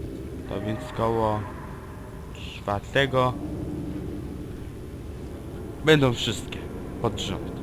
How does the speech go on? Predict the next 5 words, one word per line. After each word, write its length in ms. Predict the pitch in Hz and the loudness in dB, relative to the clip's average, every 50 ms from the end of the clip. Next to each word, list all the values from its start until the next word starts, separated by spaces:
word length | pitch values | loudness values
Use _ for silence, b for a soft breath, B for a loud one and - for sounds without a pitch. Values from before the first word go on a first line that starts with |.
| - - - - - - - - | -6 -6 -6 -6 -6 -4 -4 -4
wrzucane. 420 | - - - - 101 98 95 92 90 - - - - - - - - - - - - - - - - - - - - - - - - - - - 98 92 - - 87 87 - - - 85 82 - - - - - - - - - - - - - - - - - - - - - - - - - - - - - - - - - - - - - - - - - - - - - - - - - - - - - - - | -4 -4 -4 -4 -4 -4 -4 -4 -4 -6 -8 -8 -8 -8 -8 -8 -8 -10 -10 -10 -10 -10 -10 -10 -10 -10 -10 -10 -10 -10 -10 -10 -8 -4 -2 -2 -2 -2 -2 -4 -4 -6 -6 -8 -8 -8 -8 -8 -8 -8 -8 -6 -8 -8 -8 -8 -8 -8 -8 -8 -8 -8 -8 -8 -8 -10 -10 -10 -10 -10 -10 -12 -12 -12 -12 -12 -12 -12 -14 -14 -14 -14 -14 -14 -14 -14 -14 -14 -14 -14 -12 -12 -12 -12 -8 -8 -6 -6 -4 -2 2 6
<clears throat> 200 | - 170 160 - - - - - - - - - - | 6 8 6 6 2 -4 -8 -8 -8 -10 -10 -4 2
Tutaj 300 | - 143 139 135 117 110 - - - - - - - - | 2 4 6 6 4 4 2 -2 -6 -6 -6 -8 -8 -4
scenariusz 420 | - - 110 113 110 101 104 98 - | 0 0 2 2 2 2 0 0 0
Maćka. 520 | 107 101 95 - - - 85 - - - | 0 -2 -2 -2 -6 -6 -8 -8 -8 -10